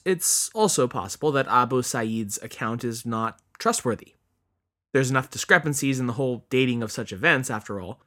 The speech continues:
Sa'id, for instance, mentioning that the date of the massacre was a full year before Huang Chao was supposed to have actually arrived at Guangzhou. So it's impossible to be certain. As remains unfortunately typical for this era,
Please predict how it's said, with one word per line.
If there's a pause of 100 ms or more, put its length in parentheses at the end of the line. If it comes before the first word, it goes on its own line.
(320)
Sa'id, (120)
for
instance,
mentioning
that
the
date
of
the
massacre
was
a
full
year (160)
before
Huang
Chao
was
supposed
to
have
actually
arrived
at
Guangzhou. (520)
So
it's
impossible (140)
to
be
certain. (560)
As
remains
unfortunately
typical
for
this
era,